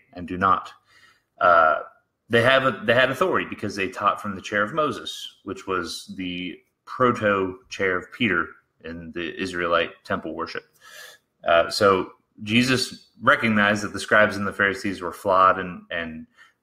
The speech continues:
were very hypocritical. He called them whitewashed tombs, but he still recognized they had authority and even told his apostles and the multitudes to listen to them when they taught from the chair of Peter, even though when they left and went about their daily lives, they may not have followed even their own teaching.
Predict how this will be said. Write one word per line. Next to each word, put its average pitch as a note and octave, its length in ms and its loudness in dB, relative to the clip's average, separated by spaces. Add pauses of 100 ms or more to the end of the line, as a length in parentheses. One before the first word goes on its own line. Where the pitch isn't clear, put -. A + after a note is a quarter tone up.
(180)
were F#2+ 160 -12
very F#2 260 2
hypocritical. G2 640 -2
He F#2 60 -4
called F#2+ 180 0
them F2 100 -6
whitewashed F2+ 500 2
tombs, F#2 460 -8 (360)
but F#2 180 2
he F#2+ 80 -2
still A2 420 0
recognized F#2+ 500 0
they G2 80 -8
had F#2 120 4
authority G#2 540 0
and F#2 280 -10
even F#2+ 260 -4
told G2 220 -4
his F#2+ 140 -2
apostles F#2+ 560 2
and F2+ 240 -2
the F2 60 -4
multitudes F#2 640 -4
to F2+ 100 -8
listen F#2 340 -4
to E2+ 80 -20
them E2+ 220 -6
when E2+ 80 -10
they E2 160 -6
taught F2 320 0
from F2 140 -20
the E2 80 -20
chair - 200 -12
of - 160 -18
Peter, - 260 -10 (560)
even F#2+ 260 0
though F#2+ 440 4 (720)
when F2+ 140 -8
they E2+ 120 0
left F#2 300 4
and F2+ 100 -10
went F2 120 0
about F2 180 4
their E2+ 100 -6
daily F2 220 0
lives, F2 360 4
they F2+ 80 -8
may E2+ 160 -2
not E2 180 2
have D#2+ 180 -2
followed E2+ 540 -2
even F2+ 160 -6
their F2 140 0
own F2+ 120 -2
teaching. F2 480 -6